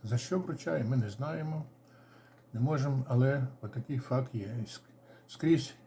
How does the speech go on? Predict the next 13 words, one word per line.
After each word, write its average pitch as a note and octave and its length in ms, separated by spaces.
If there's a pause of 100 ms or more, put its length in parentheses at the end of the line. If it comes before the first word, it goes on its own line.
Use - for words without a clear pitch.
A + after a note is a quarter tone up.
(720)
скрізь D3 560
на B2+ 280
кожному B2+ 500
сайті A#2 520
Буської, A2+ 540
Золочівської B2+ 720 (100)
ми D3 100
бачимо B2 540 (520)
дуже C#3+ 260
багато A#2 440
таких A#2 340
зображень, C3 540
коли B2+ 360